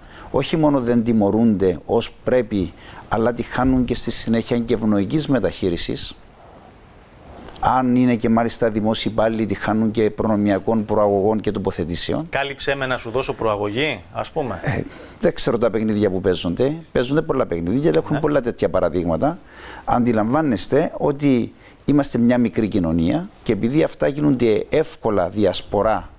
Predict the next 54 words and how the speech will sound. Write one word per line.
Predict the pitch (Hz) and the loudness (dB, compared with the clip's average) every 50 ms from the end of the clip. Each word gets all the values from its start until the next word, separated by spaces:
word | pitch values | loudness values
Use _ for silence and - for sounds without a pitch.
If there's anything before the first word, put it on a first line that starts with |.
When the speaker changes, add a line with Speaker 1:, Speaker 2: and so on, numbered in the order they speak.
| - - - | -20 -18 -14
Speaker 2:
Μμμ. | - 104 92 113 120 - | -12 -10 -10 -10 -10 -2
Speaker 1:
και | - 123 | 0 0
γίνεται | 117 113 123 131 131 - 113 | 2 2 2 2 2 2 -2
χτήμα | 104 - - 139 131 120 110 | -4 -2 -2 0 2 2 2
του | 95 95 85 | 0 -2 -2
καθενός, | 82 78 - 87 87 - 180 202 - - | -2 -2 -2 -2 0 0 0 0 -2 -4
γι' | - 127 131 | -4 -4 -4
αυτόν | - - - 185 175 | -4 -2 -2 -2 -2
ακριβώς | 151 - 113 113 120 127 120 - | -2 -2 -2 -2 0 -2 -2 -2
τον | - 95 90 | -4 -4 0
λόγο | 95 127 151 165 175 - | 0 0 0 0 -2 -6
και | 156 - - 139 | -6 -2 0 0
όλοι | 151 156 139 | 2 2 0
φυσικάζουν | - - 113 - - - - - 113 131 139 - - 196 208 214 - - - - - - | -4 -4 -4 -4 -4 -4 -2 0 0 0 0 -2 -2 -2 -2 -2 -8 -14 -18 -18 -18 -2
και | - - | 0 0
όλοι | 190 156 | 2 2
λένε, | 170 190 190 | 0 0 -2
«Εντάξει, | 180 147 131 113 - - - | 0 -2 -2 -2 -2 -6 -4
θα | - | -2
Speaker 2:
Μάλιστα. | 127 139 135 - - | 0 -2 0 0 0
Speaker 1:
το | 139 | 0
κάνω | 151 175 190 190 - - - - - | 0 0 -2 -4 -6 -10 -20 -20 -2
και | - 190 | 0 0
αν | 185 185 | 0 0
με | 156 127 | -2 -8
πιάσουν | - - 196 185 - - 180 | -2 -2 -2 -2 0 -2 0
δεν | 160 170 | 0 0
θα | 160 - 165 | 0 0 -2
συμβεί | - 147 135 143 156 | 0 0 0 0 2
και | 151 143 | 0 2
τίποτε», | 127 120 98 95 92 139 185 | 0 2 0 2 2 4 2
όπως | 185 175 165 156 | 4 2 0 -2
συνέβη | - - 160 170 170 | 0 0 0 0 0
και | 165 165 147 | 0 0 0
σε | - - | 2 0
άλλες | - 190 - | 0 -2 -2
περιπτώσεις. | - 170 147 123 - - - - - - - - - - - - - - - - - - - | -2 -4 -4 -2 -2 -4 -4 -4 -6 -8 -10 -10 -12 -16 -20 -20 -16 -14 -14 -14 -14 -6 0
Γι' | - 123 | 2 2
αυτόν | 113 - - - 170 175 180 | 2 0 0 -2 0 0 0
ακριβώς | 160 - - 127 113 120 113 - | -2 -2 -2 -2 -2 -2 -2 -2
τον | 120 104 | -2 0
λόγο | 98 104 117 127 | 2 2 2 2
εμείς | 120 120 131 - | 2 2 2 0
έχουμε | 170 151 - 202 156 | 0 0 0 0 0
τονίσει | 127 113 113 131 - - - | 0 2 0 0 0 0 -2
πάρα | 123 127 127 | 0 0 0
πολλές | 123 - 90 90 - | -2 -4 -6 -6 -8
φορές | - - 80 95 95 92 | -4 -2 -2 0 0 0
ως | 85 - - | 0 0 0
εδεκ | 87 87 85 82 - - - - - - - - - - - - - | 0 0 0 -2 -4 -16 -20 -20 -20 -20 -20 -20 -18 -14 -14 -8 -2
ότι | - 127 131 120 120 113 | 0 0 2 0 0 0
τέτοιου | 131 165 180 - - - 156 | 2 0 0 0 0 0 0
είδους | 160 165 156 | 2 2 -2
κοινωνικά | - - 156 147 135 113 101 117 127 135 139 - | -2 0 2 2 2 2 2 2 0 0 -2 -6